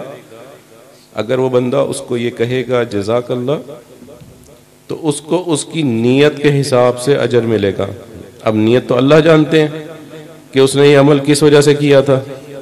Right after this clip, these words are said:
लोगों के प्रेशर में आके किया था,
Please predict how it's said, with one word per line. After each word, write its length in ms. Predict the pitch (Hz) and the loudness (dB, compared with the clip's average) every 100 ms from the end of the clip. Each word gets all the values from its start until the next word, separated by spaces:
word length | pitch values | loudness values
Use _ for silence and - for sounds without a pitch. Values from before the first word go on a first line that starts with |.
| - - - - - | -18 -20 -20 -18 -4
लोगों 380 | 110 120 117 139 | 2 4 6 4
के 120 | 139 | 4
प्रेशर 460 | 139 135 127 - 151 | 4 6 6 4 2
में 100 | 151 | 4
आके 240 | 147 139 143 | 2 2 0
किया 320 | 143 123 117 | 0 2 2
था, 220 | 117 113 | 2 2